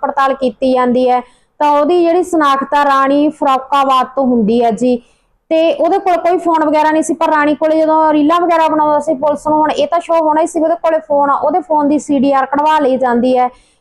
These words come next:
ਜਦ ਕਿ ਅਰਨ ਉਹਦਾ ਫੋਨ ਖੋ-, ਲੈ ਜਾਂਦਾ ਹੁੰਦਾ ਤੇ ਉਹਦਾ ਸਿਮ ਤੋੜ ਕੇ ਆਪਦਾ ਸਿਮ ਉਸ ਫੋਨ 'ਚ ਪਾ ਲੈਂਦਾ, ਉਹਨੂੰ ਲੱਗਦਾ ਵੀ ਮੈਂ ਪੁਲਿਸ ਤੋਂ ਬਚ ਜੂੰਗਾ।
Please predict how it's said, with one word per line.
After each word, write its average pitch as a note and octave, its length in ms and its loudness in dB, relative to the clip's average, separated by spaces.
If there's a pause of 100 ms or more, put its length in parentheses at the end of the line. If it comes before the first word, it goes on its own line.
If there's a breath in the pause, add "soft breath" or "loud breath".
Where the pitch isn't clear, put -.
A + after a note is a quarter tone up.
(120)
ਜਦ D4 220 0
ਕਿ F4+ 220 0
ਅਰਨ D#4+ 280 2
ਉਹਦਾ F4+ 180 2
ਫੋਨ D4+ 320 -2
ਖੋ-, - 380 -4
ਲੈ C4+ 180 2
ਜਾਂਦਾ C#4 260 0
ਹੁੰਦਾ D4 180 0
ਤੇ D4 120 -2
ਉਹਦਾ F4 120 2
ਸਿਮ D#4 300 -2
ਤੋੜ D#4+ 240 -2
ਕੇ C#4+ 120 -4 (120)
ਆਪਦਾ C#4 300 0
ਸਿਮ D4+ 260 0
ਉਸ D#4+ 180 -2
ਫੋਨ C#4+ 240 -2
'ਚ - 40 -4
ਪਾ C4 220 -2
ਲੈਂਦਾ, B3+ 220 0
ਉਹਨੂੰ D#4+ 140 0
ਲੱਗਦਾ C#4 260 0
ਵੀ C#4 160 0
ਮੈਂ C#4 140 0
ਪੁਲਿਸ B3+ 300 -4
ਤੋਂ C#4+ 160 -2
ਬਚ B3+ 260 -2
ਜੂੰਗਾ। A#3+ 340 0